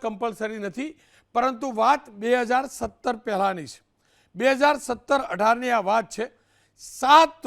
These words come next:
વર્ષની કાનૂની લડાઈ બાદ આખરે આપણા ગુજરાતના ખેડૂતોને મોટી રાહત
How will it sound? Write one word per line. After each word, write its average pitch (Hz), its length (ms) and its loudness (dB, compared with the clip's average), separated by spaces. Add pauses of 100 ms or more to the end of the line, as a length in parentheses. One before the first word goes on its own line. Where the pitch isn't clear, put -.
વર્ષની 254 520 -4
કાનૂની 240 480 -6
લડાઈ 202 360 -2
બાદ 208 180 2 (480)
આખરે 226 440 2
આપણા 240 480 2 (100)
ગુજરાતના 240 640 0
ખેડૂતોને 220 480 -6 (400)
મોટી 220 420 -2
રાહત 233 320 2